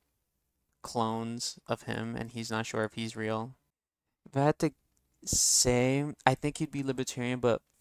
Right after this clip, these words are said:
I don't know why he just seems capitalist, like, leaning, but, but I'm gonna say, I'm gonna say he's, he's gonna be here. Sonic should be here. Like, he's, he's very libertarian.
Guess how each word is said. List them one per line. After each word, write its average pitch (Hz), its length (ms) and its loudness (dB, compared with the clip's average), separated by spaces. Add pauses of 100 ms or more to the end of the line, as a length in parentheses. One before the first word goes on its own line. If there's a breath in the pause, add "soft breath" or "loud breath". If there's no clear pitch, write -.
(360)
I 123 140 0
don't 127 220 -6
know 123 120 -2
why 110 220 6
he 113 240 -8
just - 240 -4
seems 113 360 -4
capitalist, 113 920 -6
like, 131 180 -12
leaning, 120 480 -10
but, - 180 -6 (680 soft breath)
but 113 100 2
I'm 113 120 -2
gonna 113 180 0
say, 101 600 0
I'm - 80 -10
gonna 151 140 2
say 127 320 4
he's, - 400 -4 (360)
he's 147 220 -4
gonna 135 160 -6
be - 100 -12
here. 131 600 -12
Sonic 135 320 -2
should 127 120 -6
be 117 120 -6
here. - 220 -12 (800)
Like, - 160 -6 (140)
he's, 123 180 -8
he's 131 180 -8
very 113 220 8
libertarian. - 520 -12